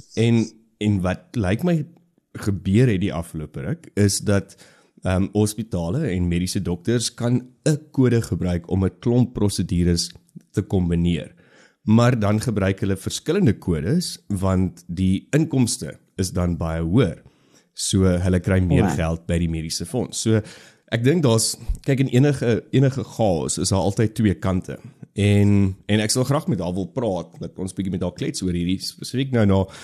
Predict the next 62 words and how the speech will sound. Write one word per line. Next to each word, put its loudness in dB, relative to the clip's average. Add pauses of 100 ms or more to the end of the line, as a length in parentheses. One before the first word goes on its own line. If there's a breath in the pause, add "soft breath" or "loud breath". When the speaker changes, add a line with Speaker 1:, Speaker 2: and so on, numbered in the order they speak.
(220 loud breath)
Speaker 2:
die 4
ondervinding 4
wat 2
jy -4
gehad -4
het -8
en 0
wat -6
is -4
die -4
ondervindings -4
van -4
ander 2
mense -2
by -4
Discovery? -8
Speaker 1:
Mm. 4
Speaker 2:
Wat 2
is 2
die 2
beste 0
mediese 2
fonds 0
dan? -8 (380 loud breath)
Ehm, 2
hoe 4
moet 6
ons 4
van 0
nou 2
af 0
dan -2
begin -2
kyk -2
na 4
mediese -2
fondse? -14 (380 soft breath)
Ehm, 0 (400)
sonder 0
om 2
met 2
iemand 4
te 0
praat 0
wat -6
'n 0
makelaar 0
is -6
en, -2
en -2
vir -6
jou 0
dit -4
gaan -6
verkoop, -4
wil -4
ek -4
gaan 0
hoor 2
by -2
iemand -2
wat -6